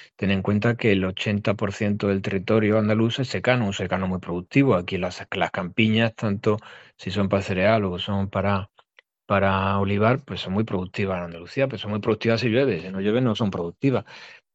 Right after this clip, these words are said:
Las dehesas, pues lo-, los árboles están sufriendo muchísimo. No te puedes imaginar en Sierra María, al norte de Málaga, al norte de Almería, perdón.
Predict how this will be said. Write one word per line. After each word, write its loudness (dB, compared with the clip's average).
Las -6
dehesas, 2
pues -6
lo-, -2
los 0
árboles 4
están -2
sufriendo 2
muchísimo. -2
No -12
te -8
puedes 0
imaginar -2
en 0
Sierra -6
María, -2
al -4
norte -6
de -4
Málaga, -6
al -4
norte 0
de 0
Almería, -2
perdón. -8